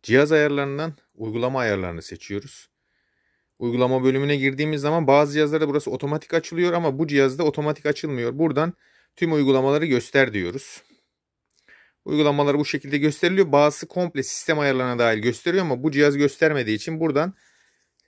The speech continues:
s-, sistem işlemlerini de göster diyoruz. Sonra en alta iniyoruz. Çünkü aradığımız dos-, dosya aşağılarda. Subserver diye bir dosya var burada.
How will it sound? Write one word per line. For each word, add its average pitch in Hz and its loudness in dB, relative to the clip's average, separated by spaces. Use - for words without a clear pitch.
s-, - -8
sistem - 0
işlemlerini 139 0
de 101 0
göster 143 0
diyoruz. 151 -6
Sonra 185 2
en 180 4
alta 139 0
iniyoruz. 113 -4
Çünkü 135 -2
aradığımız 127 0
dos-, 131 -2
dosya 131 0
aşağılarda. 127 0
Subserver 180 2
diye 165 -4
bir 160 -8
dosya 120 -2
var 92 -4
burada. 90 -12